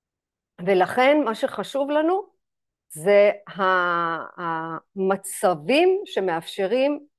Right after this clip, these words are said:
לנו שינוי. יש מישהי שיכולה לתת לנו דוגמה? מה זה,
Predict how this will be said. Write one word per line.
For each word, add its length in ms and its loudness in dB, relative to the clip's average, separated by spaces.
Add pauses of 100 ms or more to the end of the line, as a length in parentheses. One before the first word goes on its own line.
לנו 640 0
שינוי. 640 -2 (880)
יש 180 -6
מישהי 280 -2
שיכולה 440 0
לתת 360 -4
לנו 520 -4
דוגמה? 600 -4 (1700)
מה 240 0
זה, 220 2